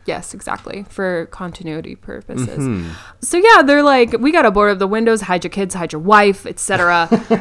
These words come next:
Speaker 2: <laughs>
Speaker 1: Um, we gotta go, uh, or we gotta stay, really."
Speaker 2: Yeah, we gotta stay.
Speaker 1: Um, we in lockdown, bitch. Uh, so then a large hook with a gingerbread man.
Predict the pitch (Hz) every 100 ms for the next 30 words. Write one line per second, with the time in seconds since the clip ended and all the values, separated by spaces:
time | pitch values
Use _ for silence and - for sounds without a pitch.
0 | - 226 208 190 185 202 202 190 165 180
1 | 160 139 127 - - - - 196 180 175
2 | 190 208 202 175 - - 156 143 160 104
3 | 104 104 85 107 95 82 82 - 190 180
4 | 170 170 - - 247 277 247 196 185 -
5 | 170 160 165 160 - - - - - 208
6 | 196 190 185 233 220 240 240 233 226 -
7 | _ 214 202 190 196 226 330 294 - -
8 | 247 233 - 190 190 185 185 - - _
9 | 190 185 190 262 269 247 190 180 175 170
10 | 165 160 160 160 170